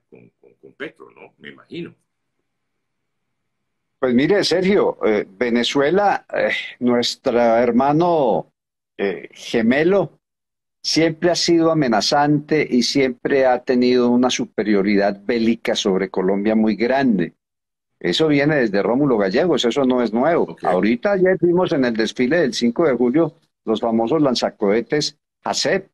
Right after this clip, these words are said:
Speaker 2: de ciento siete milímetros, ira-, de, de, de origen ira-, de tecnología iraní,
Speaker 1: Ujú.
Speaker 2: basados en unos, eh, eh, chinos que ellos tenían.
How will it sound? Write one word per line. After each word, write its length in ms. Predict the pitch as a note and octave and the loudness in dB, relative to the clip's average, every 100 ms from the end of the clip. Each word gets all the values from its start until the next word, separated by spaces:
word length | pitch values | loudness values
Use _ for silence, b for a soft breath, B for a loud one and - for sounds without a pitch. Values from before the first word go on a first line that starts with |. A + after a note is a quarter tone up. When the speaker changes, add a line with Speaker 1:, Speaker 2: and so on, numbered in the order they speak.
| _ | _
Speaker 2:
de 100 | G#2+ | -6
ciento 400 | - C3 B2+ D3 | -2 -2 -2 -4
siete 360 | - D3+ B2+ C3+ | 0 -2 0 -2
milímetros, 840 | A#2 A#2+ G3+ F3+ - - F#2 - - _ _ _ _ _ _ _ - | 0 2 2 0 -2 -8 -10 -10 -18 _ _ _ _ _ _ _ -2
ira-, 240 | A2+ A#2 | 0 0
de, 220 | G#2+ A#2+ - | -2 -4 -2
de, 220 | A2+ - | -4 -2
de 160 | A2 A2+ | -2 0
origen 380 | A#2 B2 D#3 C3+ | 0 0 0 2
ira-, 280 | A2+ G#2 - | 0 -2 -2
de 160 | A#2 | -4
tecnología 640 | A#2 A#2+ A#2 A2 G#2+ C#3+ D3 | -2 0 0 0 0 0 0
iraní, 520 | C3+ A2 G#2+ G3 G3 - | 0 0 0 2 0 -4
Speaker 1:
Ujú. 160 | F#2+ A2 | -10 -4
Speaker 2:
basados 500 | A2 A2+ A2 C3+ C#3 | -2 0 0 0 0
en 140 | A#2 G#2 | 2 2
unos, 360 | B2 C#3+ - b b _ _ | 2 0 -6 b b _ _
eh, 240 | - G#2 G2 | -4 -2 0
eh, 260 | F#2 F#2+ - | 0 -2 -2
chinos 440 | - F#3+ G3+ C#3 | -2 0 0 0
que 100 | - | -2
ellos 240 | G#2 B2+ - | 0 0 -2
tenían. 420 | A2 C#3+ E3+ | 0 0 0